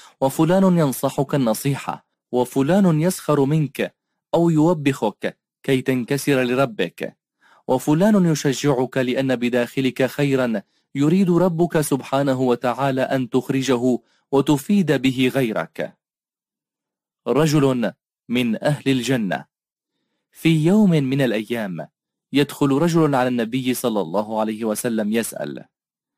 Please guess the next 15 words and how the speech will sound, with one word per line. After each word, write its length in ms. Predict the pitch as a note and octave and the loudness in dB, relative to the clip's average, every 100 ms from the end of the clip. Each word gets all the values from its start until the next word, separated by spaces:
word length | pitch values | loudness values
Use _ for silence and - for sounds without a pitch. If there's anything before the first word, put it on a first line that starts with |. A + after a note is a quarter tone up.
| _ _ _ - | _ _ _ -2
"أين 240 | F#3+ G#3 F#3+ | 4 6 4
ابن 400 | - D3 A#2+ C3 | 2 -2 0 0
عبد 280 | A#2+ B2 | 2 2
المطلب؟" 800 | B2+ A#2+ C3 - G#2 D#2 B1 - _ _ _ _ - | 0 2 -2 -2 -4 -4 -8 -16 _ _ _ _ -10
فيقول 440 | D#2+ D2+ B2 A2+ | -6 -4 -2 -2
الناس: 460 | A#2 C3 B2+ - - _ _ - | -2 -2 -4 -6 -18 _ _ -2
"ها 120 | F#3 | 0
هو." 380 | D#3 G2+ D#2+ - _ _ _ _ _ _ _ | 0 -2 -6 -8 _ _ _ _ _ _ _
فيقول 540 | - D3+ D3 G3 G3 | 0 0 2 4 4
الرجل 380 | D#3 D3 D3 C#3+ | 4 2 2 2
للنبي 440 | C3 B2+ A#2+ B2+ C3 | 2 2 0 -2 -2
صلى 260 | C3+ G#2+ | -4 -4
الله 360 | D#2 F#2 G#2 G#2+ | -4 -4 -4 -2
عليه 240 | A2 G#2+ | -4 -2
وسلم: 540 | A#2 G#2 G2 D2+ C#2+ | -4 -4 -6 -8 -8